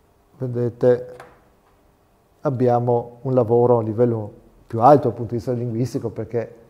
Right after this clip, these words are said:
giustamente i ragazzi ormai queste cose devono conoscerle,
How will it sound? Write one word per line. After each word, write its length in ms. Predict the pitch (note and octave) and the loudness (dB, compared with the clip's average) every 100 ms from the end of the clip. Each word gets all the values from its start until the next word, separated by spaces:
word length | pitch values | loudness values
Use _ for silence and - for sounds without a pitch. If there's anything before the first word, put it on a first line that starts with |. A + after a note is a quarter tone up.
| - | -20
giustamente 480 | G2 - A2 A#2 A2 | -18 -12 -12 -10 -10
i 20 | |
ragazzi 400 | G#2+ A#2+ - A2+ | -4 -4 -4 -10
ormai 220 | A2+ A2 | -10 -10
queste 260 | A2 - - | -12 -12 -6
cose 300 | B2 G2+ G#2+ | -6 -4 -4
devono 280 | A2+ A2 | -4 -6
conoscerle, 800 | G#2+ F3 B2+ B2 - B2 B2 A#2+ | -4 -2 0 -2 -2 0 0 0